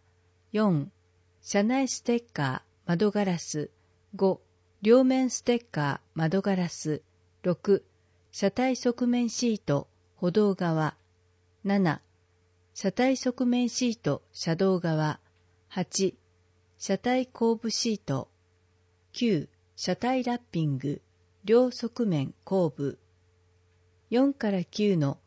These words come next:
掲載期間は一ヶ月からです。表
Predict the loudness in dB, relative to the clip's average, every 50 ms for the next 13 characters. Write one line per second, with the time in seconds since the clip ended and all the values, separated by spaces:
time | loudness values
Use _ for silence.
0 | _ _ 2 4 4 4 4 2 -2 -4 -4 -4 -8 -14 -6 -2 0 0 0 0
1 | 0 -2 -4 -6 _ _ _ _ _ -4 -4 -4 -4 _ -6 -4 -2 -2 -4 -6
2 | -10 -10 -8 -8 -6 -6 -6 -6 -6 -8 -8 -10 -10 -16 -18 -20 -20 _ _ _
3 | _ _ _ _ _ _ _ _ _ _ _ _ _ _ _ _ _ -6 -2 0
4 | 0 0 0 -2